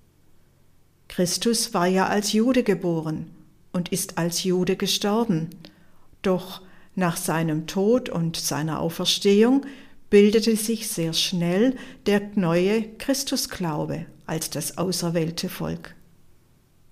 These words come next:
Wenn ich Paulus recht verstehe, meint er, es ist Sache Gottes. Er entscheidet darüber,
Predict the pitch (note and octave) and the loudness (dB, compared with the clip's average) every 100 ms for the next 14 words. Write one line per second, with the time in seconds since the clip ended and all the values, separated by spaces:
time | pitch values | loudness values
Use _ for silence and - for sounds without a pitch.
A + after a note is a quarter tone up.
0 | _ _ _ - - - G#3+ G3+ G#3 G#3+ | _ _ _ -18 -16 0 2 4 4 6
1 | A3 A#3+ - B3 - - C#4 - C#4 C#4 | 6 6 4 0 -2 -2 0 2 4 8
2 | B3 A3 G#3 G#3+ G#3+ A3 A#3+ B3 - - | 8 6 6 4 4 2 2 0 -6 0
3 | A3 A3 A#3+ - - G#3 G3+ B3 A#3+ B3 | 2 2 2 0 0 0 2 0 2 2
4 | C4 D#3+ - - - - - - _ - | 2 -4 -6 -10 -14 -18 -20 -20 _ 2
5 | G#3+ A#3+ F#3+ - E3+ D#3+ F#3 E3 E3 E3+ | 6 8 6 2 -2 0 0 0 -2 -2
6 | E3+ E3+ F#3 F#3+ G#3+ G#3+ | -2 0 0 2 4 2